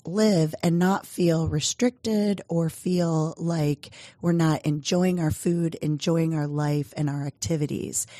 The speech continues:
And so one of the things we're gonna talk about today is a lot of the misconceptions that we have about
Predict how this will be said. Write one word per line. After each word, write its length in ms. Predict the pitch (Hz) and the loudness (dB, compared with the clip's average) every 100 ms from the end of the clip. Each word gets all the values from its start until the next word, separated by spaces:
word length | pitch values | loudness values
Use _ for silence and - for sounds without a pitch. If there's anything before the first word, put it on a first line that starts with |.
| - - - | -20 -14 -2
And 180 | 190 190 | 0 2
so 480 | - 202 196 190 - _ _ | 2 4 4 2 -4 _ _
one 280 | 185 190 277 | -10 -2 -2
of 100 | 381 | -2
the 60 | 233 | -2
things 260 | 208 190 | 0 2
we're 120 | 190 | 2
gonna 160 | 180 165 | 2 2
talk 260 | - 202 - | -2 -6 -4
about 260 | 170 147 | -4 -4
today 520 | - 156 147 147 165 - | -4 -4 -2 -2 -4 -2
is 240 | 185 180 180 | 0 0 0
a 20 | |
lot 260 | 196 220 | -2 -2
of 120 | 247 202 | 0 0
the 80 | |
misconceptions 1400 | 180 175 190 - - 190 - 147 147 - 233 277 302 - - - _ _ - | 0 0 0 -4 -4 -4 -2 -4 -6 -6 -4 -4 -6 -8 -10 -14 _ _ -4
that 240 | 196 - | -2 0
we 140 | 196 190 | 0 0
have 580 | - 208 226 196 175 - | -2 -6 -4 -4 -4 -4
about 440 | 175 175 165 165 | 0 2 2 0